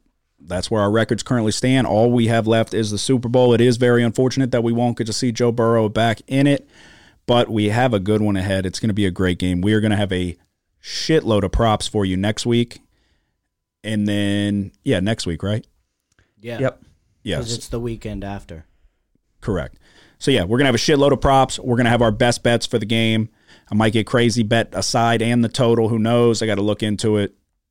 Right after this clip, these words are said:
Speaker 3: But it
Speaker 1: Um,
Speaker 3: flipped.
Speaker 1: What do you mean?
Speaker 3: The line.
Speaker 1: What's it at now?
Speaker 3: Oh, well, it opened at Chiefs were favored by two or two and a half.
Speaker 1: Yeah.
Speaker 3: Philadelphia is favored by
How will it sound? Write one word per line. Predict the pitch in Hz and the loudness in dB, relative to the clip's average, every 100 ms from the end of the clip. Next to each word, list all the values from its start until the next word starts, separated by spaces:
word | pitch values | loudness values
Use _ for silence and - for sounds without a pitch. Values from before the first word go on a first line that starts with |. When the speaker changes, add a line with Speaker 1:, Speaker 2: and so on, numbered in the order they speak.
| _ | _
Speaker 3:
But | 101 104 | -2 2
it | 127 | 2
Speaker 1:
Um, | 87 | 0
Speaker 3:
flipped. | 82 139 156 - - _ _ _ _ _ _ _ _ _ _ | -2 0 -2 -6 -20 _ _ _ _ _ _ _ _ _ _
Speaker 1:
What | 101 | -4
do | 92 | -2
you | 85 | -4
mean? | 104 _ - | -6 _ -8
Speaker 3:
The | 123 | -6
line. | 127 127 113 104 - _ | -4 -4 -6 -10 -16 _
Speaker 1:
What's | 104 95 | -10 -6
it | 92 | -6
at | 82 | -4
now? | 98 95 _ _ _ _ _ _ _ _ | -6 -8 _ _ _ _ _ _ _ _
Speaker 3:
Oh, | 113 110 | -12 -8
well, | 107 107 107 | -8 -8 -10
it | 107 | -6
opened | 117 147 131 113 | -4 -4 -8 -10
at | 110 | -12
Chiefs | - - 143 131 - - - | -14 -8 -8 -10 -18 -20 -18
were | 110 | -16
favored | - 117 110 110 107 | -10 -8 -6 -6 -10
by | 104 104 104 | -12 -14 -16
two | - - 117 139 | -18 -10 -6 -6
or | 120 | -6
two | - 120 120 | -8 -10 -10
and | 113 | -10
a | |
half. | 113 110 131 147 | -10 -8 -8 -4
Speaker 1:
Yeah. | 101 78 92 _ _ _ _ _ _ _ | -4 -4 -8 _ _ _ _ _ _ _
Speaker 3:
Philadelphia | 135 135 127 117 123 131 127 117 107 | -4 -2 0 -2 -2 -4 -6 -14 -14
is | - | -12
favored | 113 107 104 | -12 -10 -12
by | 104 | -14